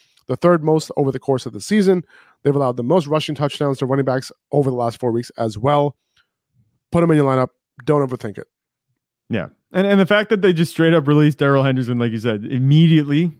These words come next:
Speaker 2: as soon as he's, uh, Williams is eligible,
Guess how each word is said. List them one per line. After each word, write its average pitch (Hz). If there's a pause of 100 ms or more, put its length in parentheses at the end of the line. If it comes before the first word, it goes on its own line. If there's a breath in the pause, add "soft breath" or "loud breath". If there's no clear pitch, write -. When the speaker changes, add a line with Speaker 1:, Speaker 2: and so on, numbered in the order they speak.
Speaker 2:
as 127
soon 156
as 151
he's, 143 (220)
uh, 120
Williams 127
is 120
eligible, 123